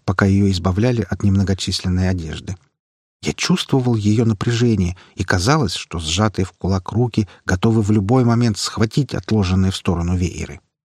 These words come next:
Сегодняшнее похищение, видимо, не прошло бесследно, явно задев ее гордость. «Как же!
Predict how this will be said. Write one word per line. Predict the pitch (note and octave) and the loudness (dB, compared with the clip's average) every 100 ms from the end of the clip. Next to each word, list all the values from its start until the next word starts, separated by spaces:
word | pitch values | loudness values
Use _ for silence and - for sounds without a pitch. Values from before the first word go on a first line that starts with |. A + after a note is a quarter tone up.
| _ _ _ _ | _ _ _ _
Сегодняшнее | - F#2 G2+ E2+ - F2 | -4 0 0 0 -4 -6
похищение, | F#2+ - - - C#3+ B2+ G2 | -6 -6 -4 0 2 2 2
видимо, | G2 G2+ G2+ F#2 | 0 0 0 0
не | G#2+ | 0
прошло | F#2+ F#2+ G#2+ | 0 -2 -2
бесследно, | A2 - - E2 E2 - - _ - | -2 -4 -4 -6 -8 -12 -18 _ -16
явно | F#2 G#2+ C3+ C#3+ | -2 0 2 0
задев | C3 G#2+ E2+ F#2+ F#2 | 0 -2 -2 -6 -6
ее | F#2+ F2 F#2 | -4 -2 -2
гордость. | E2 - - - - _ _ _ _ _ _ | -4 -8 -8 -12 -14 _ _ _ _ _ _
«Как | - A3+ G#2 | 2 2 2
же! | F2+ | -4